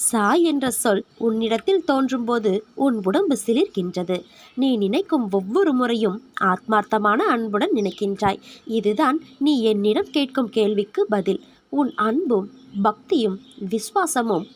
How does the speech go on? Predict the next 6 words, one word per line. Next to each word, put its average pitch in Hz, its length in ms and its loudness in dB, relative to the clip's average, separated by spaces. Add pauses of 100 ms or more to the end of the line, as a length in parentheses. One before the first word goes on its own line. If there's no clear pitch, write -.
(120)
உண்மையானது, 196 720 0 (380)
தூய்மையானது. 220 800 0 (280)
அதற்கு 220 420 0 (320)
விலை 214 300 2
மதிப்பை 277 420 0
கூறி 240 360 0